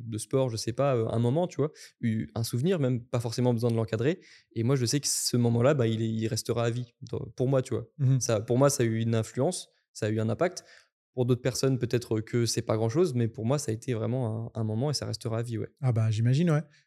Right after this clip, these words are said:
Speaker 2: Et sans parler de ce moment, donc à un instant T, est-ce que sur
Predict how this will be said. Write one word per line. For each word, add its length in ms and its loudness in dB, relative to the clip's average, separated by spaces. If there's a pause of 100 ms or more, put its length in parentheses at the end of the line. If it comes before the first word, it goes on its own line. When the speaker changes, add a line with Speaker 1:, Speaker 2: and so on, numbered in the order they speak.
(100)
Speaker 2:
Et 40 2
sans 180 4
parler 280 6
de 120 6
ce 180 4
moment, 440 8
donc 220 0
à 100 2
un 220 4
instant 340 2
T, 300 0 (120)
est-ce 160 -4
que 120 2
sur 440 2